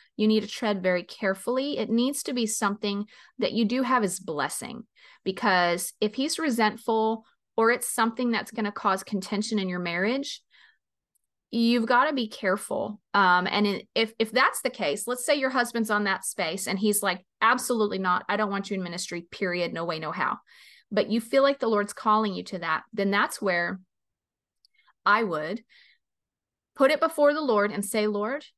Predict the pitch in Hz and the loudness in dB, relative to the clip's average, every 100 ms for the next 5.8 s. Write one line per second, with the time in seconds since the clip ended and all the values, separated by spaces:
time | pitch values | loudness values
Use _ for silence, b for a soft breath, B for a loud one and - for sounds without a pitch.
0 | - 208 190 233 262 320 262 254 240 202 | -4 -4 2 2 2 -2 -2 -2 -2 -2
1 | - 190 226 208 156 - 220 _ _ _ | -2 -4 -4 -4 -6 -8 -10 _ _ _
2 | _ _ _ 202 208 240 220 196 202 202 | _ _ _ 4 4 4 2 2 0 -2
3 | 214 - 196 185 - 202 - 202 - 202 | -4 -4 -6 -6 -8 -12 -8 -6 -4 -2
4 | 240 269 - 220 - 226 240 208 214 196 | -2 -2 -2 -4 -6 -8 -4 -4 -4 -4
5 | 202 175 - 180 185 170 165 - | -4 -4 -6 -8 -4 -2 -2 -4